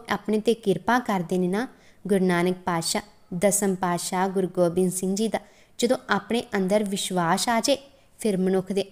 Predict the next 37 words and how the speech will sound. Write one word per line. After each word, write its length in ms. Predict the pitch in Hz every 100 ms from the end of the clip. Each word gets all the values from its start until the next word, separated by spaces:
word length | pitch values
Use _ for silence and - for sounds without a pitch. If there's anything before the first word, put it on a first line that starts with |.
| -
ਅੰਦਰ 240 | 180 196 208 - 190
ਇੰਨੀ 300 | 185 226 269
ਤਾਕਤ 400 | 214 180 - 175 -
ਭਰ 160 | 175 156
ਜਾਂਦੀ 340 | 160 175 262
ਹੈ 40 | - - - _
ਕਿ 80 | 196
ਉਹਦਾ 180 | 190
ਹਰ 340 | 180 - 185 180
ਕੰਮ 320 | - 165 175
ਫਿਰ 240 | - 196
ਫਤਿਹ 380 | 185 - 165 170
ਹੁੰਦਾ 0 |
ਹੈ। 40 | 202
ਜੋ 300 | 302 330 208
ਵਾਹਿਗੁਰੂ 440 | 214 208 208 285
ਦਾ 180 | 294 302
ਨਾਮ 360 | 240 196 202 233
ਲੈ 260 | 202 214 -
ਆਪਣੇ 280 | 202 226 233
ਕੰਮ 340 | - 196 190
ਦੀ 140 | 190 - 190
ਆਰੰਭਤਾ 400 | 185 196 202 185
ਕਰਦਾ 340 | 180 175 208
ਹੈ, 40 | - - _ -
ਆਪਣੇ 300 | 185 208 196
ਬੱਚਿਆਂ 480 | 185 180 - 202 190
ਨੂੰ 280 | 185 208 185
ਰੋਜ਼ 200 | 190 202
ਚੌਪਈ 380 | 208 - 185 185
ਸਾਹਿਬ 340 | 185 180 175
ਦਾ 120 | 196
ਪਾਠ 440 | 202 - 180 214 -
ਕਰਨ 260 | 196 180
ਲਈ 80 | 180
ਪ੍ਰੇਰਦਾ 420 | 185 180 185
ਹੈ, 60 | 196